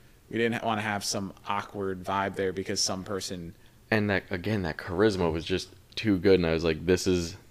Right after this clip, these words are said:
Speaker 2: this is a front man." Like, that's what we
Speaker 1: Mm-hmm.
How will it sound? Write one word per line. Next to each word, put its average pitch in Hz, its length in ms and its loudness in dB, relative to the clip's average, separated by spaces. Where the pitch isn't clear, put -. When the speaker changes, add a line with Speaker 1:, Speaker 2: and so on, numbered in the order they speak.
Speaker 2:
this 101 240 6
is 101 80 -2
a 92 60 4
front - 340 2
man." - 280 -6
Like, 85 180 0
that's 90 280 6
what 90 180 6
we 82 240 4
Speaker 1:
Mm-hmm. 117 180 -8